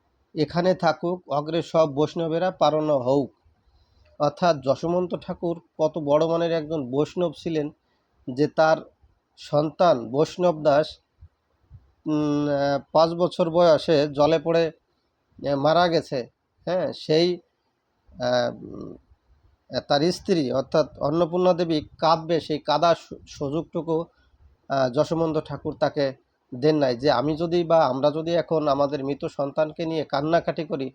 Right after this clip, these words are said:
তাহলে এই বৈষ্ণব সেবা হবে না। এই বৈষ্ণবেরা প্রচণ্ডভাবে কষ্ট পাবে, আহ, তাদের বৈষ্ণব সেবাটা না হলে আমাদের অনেক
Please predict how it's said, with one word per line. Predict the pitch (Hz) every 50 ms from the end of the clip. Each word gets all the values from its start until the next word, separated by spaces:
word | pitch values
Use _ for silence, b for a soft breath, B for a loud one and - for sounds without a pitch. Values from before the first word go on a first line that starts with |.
| b b b b b b _ -
তাহলে | 135 127 - 160 160 151
এই | 147 143 131 120
বৈষ্ণব | 120 147 156 - - - 180 170 -
সেবা | - - 147 143 151 139
হবে | 117 127 127 143 147
না। | - - - - _ _ _ _ _ _ _ - _ _ _ _ _ _ _ _ _ _ _ _ _ -
এই | 156 143
বৈষ্ণবেরা | 127 127 147 147 - - 185 175 165 175 - -
প্রচণ্ডভাবে | - - 160 151 - 170 165 170 170 165 151 143 147 147 156 - -
কষ্ট | 156 147 - - 170
পাবে, | 143 - 165 156 151 170 180 180 - _ _ _ _ _ _ _ _ -
আহ, | 139 135 135 131 127 127 127 123 117 - -
তাদের | 135 139 143 151 135
বৈষ্ণব | 131 147 151 - - 170 151
সেবাটা | - - 165 160 147 156
না | 156 165 160
হলে | 151 156 160 156
আমাদের | 143 139 143 143 147 135
অনেক | 143 139 147 151